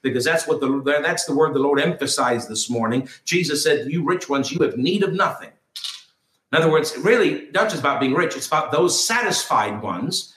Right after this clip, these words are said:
If you're satisfied, you're just satisfied with your life.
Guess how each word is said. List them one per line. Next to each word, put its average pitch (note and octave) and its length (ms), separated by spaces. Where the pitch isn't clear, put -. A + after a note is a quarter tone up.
If D#3+ 160
you're D#3 100
satisfied, F#3 920
you're F3 120
just - 240
satisfied F3+ 880
with C#3+ 160
your D3+ 140
life. - 420